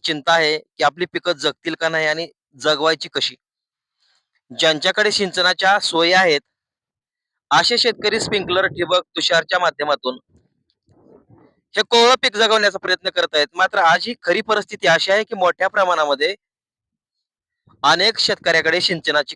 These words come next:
कसलीच सोय नाही, ज्यामध्ये कसलीच विहीर नाही किंवा विंधन विहीर नाही.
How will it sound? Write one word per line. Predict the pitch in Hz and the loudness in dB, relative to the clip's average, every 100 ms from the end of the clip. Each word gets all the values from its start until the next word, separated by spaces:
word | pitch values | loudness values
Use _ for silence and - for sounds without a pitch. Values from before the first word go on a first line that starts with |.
| - | -8
कसलीच | 165 - 175 - | -8 -8 -10 -6
सोय | - 135 | -4 -2
नाही, | 127 107 - _ _ _ _ _ _ _ _ 117 | -2 -6 -10 _ _ _ _ _ _ _ _ -2
ज्यामध्ये | 151 165 170 | 0 0 -2
कसलीच | 170 180 - 196 170 | -2 -4 -4 -4 -2
विहीर | 165 180 180 | -2 0 0
नाही | 165 170 170 _ - | 0 -2 -8 _ -4
किंवा | 165 165 | 0 0
विंधन | 156 151 165 | 0 -2 -2
विहीर | 156 160 151 | 0 -2 0
नाही. | 139 131 | -2 -4